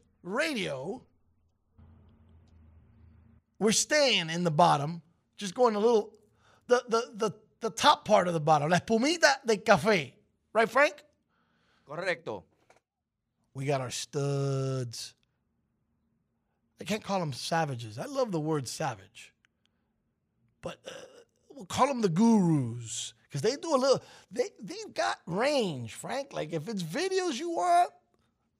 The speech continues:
Speaker 1: they'll edit, they'll produce videos. If you wanna, you want some,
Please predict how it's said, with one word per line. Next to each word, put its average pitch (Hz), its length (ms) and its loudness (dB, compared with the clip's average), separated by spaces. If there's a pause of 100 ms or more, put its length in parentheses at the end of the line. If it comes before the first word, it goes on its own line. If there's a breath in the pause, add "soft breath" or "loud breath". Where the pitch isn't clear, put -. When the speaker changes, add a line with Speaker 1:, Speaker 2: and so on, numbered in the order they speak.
(160)
Speaker 1:
they'll 196 240 6
edit, 208 600 6
they'll 180 160 2
produce 185 420 -2
videos. 202 380 2
If 180 120 -4
you 403 120 -4
wanna, 415 360 2 (380 loud breath)
you 349 160 -8
want 392 260 2
some, 262 140 -4